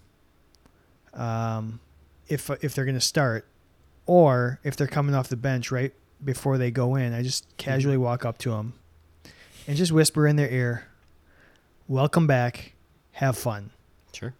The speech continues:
Speaker 1: Because it's, it's your moment to say, "I'm proud of you."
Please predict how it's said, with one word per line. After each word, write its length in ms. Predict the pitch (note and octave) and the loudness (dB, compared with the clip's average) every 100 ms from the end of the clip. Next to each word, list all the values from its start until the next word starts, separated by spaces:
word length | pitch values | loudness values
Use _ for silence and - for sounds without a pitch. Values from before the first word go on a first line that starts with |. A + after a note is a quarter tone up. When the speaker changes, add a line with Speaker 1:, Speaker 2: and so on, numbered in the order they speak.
| _ _ _ - _ - _ _ _ _ _ | _ _ _ -20 _ -20 _ _ _ _ _
Speaker 1:
Because 680 | - D3 E3 D3+ C#3+ - - - _ _ _ _ | -6 2 4 4 2 0 -4 -10 _ _ _ _
it's, 220 | D#3 C3+ - - - | -4 -4 -6 -10 -10
it's 360 | C3+ - - - _ _ _ - _ _ _ _ | -6 -4 -4 -8 _ _ _ -20 _ _ _ _
your 260 | D3 D#3 F#3 | -2 4 6
moment 440 | E3+ D#3 D3+ D3 | 6 4 2 0
to 100 | C#3+ | -2
say, 480 | C3 C3+ B2+ B2 A2+ _ - | 0 0 0 -2 -6 _ -10
"I'm 80 | |
proud 320 | A#2 D3 D3 D3 | -2 2 4 4
of 60 | |
you." 300 | C#3 C#3 C3+ | 4 2 0